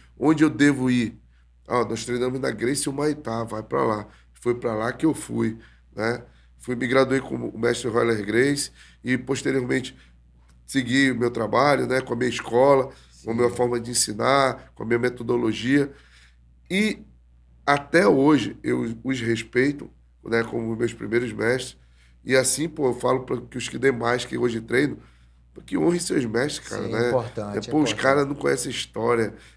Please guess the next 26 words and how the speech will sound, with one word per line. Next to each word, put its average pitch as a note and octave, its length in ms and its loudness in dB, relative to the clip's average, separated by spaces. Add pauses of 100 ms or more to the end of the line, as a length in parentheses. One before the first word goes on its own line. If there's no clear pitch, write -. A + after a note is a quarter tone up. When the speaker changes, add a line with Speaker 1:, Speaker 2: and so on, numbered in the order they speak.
Speaker 1:
né? A#2 120 2
Os A#2+ 140 0
caras B2+ 520 4
Speaker 2:
Esse D3 200 2
é F#3+ 40 10
um F#3+ 80 8
dos F#3 80 -2
objetivos G3+ 600 4
Speaker 1:
deixa F3 80 2
Speaker 2:
do F3 60 10
Hora E3 180 8
Speaker 1:
pra - 60 6
Speaker 2:
da D3 60 6
Speaker 1:
lá, C3 320 6
Speaker 2:
Luta. A2+ 160 0
Speaker 1:
pô, A#2+ 180 0
e A#2+ 140 0
saca? C3 460 -2 (320)
Tem C3+ 140 -8
que, - 100 -18
tem - 160 -8
que - 120 -14
ser D3+ 260 -2
valorizado, A#2+ 640 -2
cara. F#2+ 180 -12
Tem - 140 -14